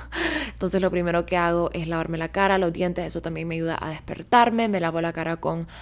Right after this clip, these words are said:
agua helada y un poquito de jabón.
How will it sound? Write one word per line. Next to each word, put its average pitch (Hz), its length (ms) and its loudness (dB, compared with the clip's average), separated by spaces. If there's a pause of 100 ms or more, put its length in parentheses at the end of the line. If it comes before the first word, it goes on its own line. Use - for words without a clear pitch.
(300)
agua 175 500 6
helada 208 720 6
y - 100 -2
un 180 140 0
poquito 208 580 -2
de 202 80 6
jabón. 175 640 2